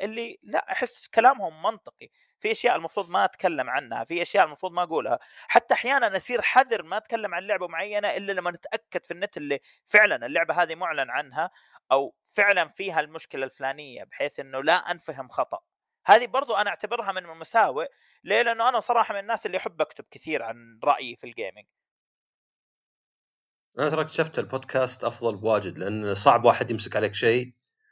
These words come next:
Speaker 2: ولازم يسمع الحلقة كاملة، عرفت؟
Speaker 1: صح، صح، إيه.
Speaker 2: ف-، فأنا، آه، نفس الشيء في تويتر، لأن بعض الشركات، ما أدري إذا، إذا حطوك، شوف، إذا أحد أخذ منك موقف سلبي، بيبدأ يشوف كلامك بشكل آخر، بيحط المجهر عليه.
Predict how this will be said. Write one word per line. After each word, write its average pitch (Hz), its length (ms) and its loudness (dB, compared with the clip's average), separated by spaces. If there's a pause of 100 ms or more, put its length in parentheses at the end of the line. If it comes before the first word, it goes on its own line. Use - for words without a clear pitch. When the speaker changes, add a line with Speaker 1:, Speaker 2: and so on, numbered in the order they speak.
(340)
Speaker 2:
ولازم 147 260 12
يسمع 131 220 6
الحلقة 113 320 4
كاملة، 95 320 2 (100)
عرفت؟ 120 420 4 (140)
Speaker 1:
صح، - 260 4
صح، - 380 -2
إيه. 165 260 -8
Speaker 2:
ف-، - 140 -4
فأنا، 156 800 8 (260)
آه، 98 140 -6
نفس 156 200 2
الشيء 110 220 4
في - 120 -6
تويتر، 135 520 6
لأن 120 320 4
بعض 123 220 8
الشركات، 117 760 6 (960)
ما 262 100 12
أدري 175 140 8
إذا، 180 140 8
إذا 190 180 6
حطوك، - 460 8 (180)
شوف، 190 160 2
إذا 156 180 6
أحد - 160 8
أخذ 185 200 6
منك 175 200 2
موقف 156 320 8
سلبي، 131 600 0 (680)
بيبدأ 147 340 6
يشوف - 300 2
كلامك 139 480 4
بشكل - 300 -2
آخر، 117 340 8
بيحط 120 280 -4
المجهر 104 340 0
عليه. 87 340 -2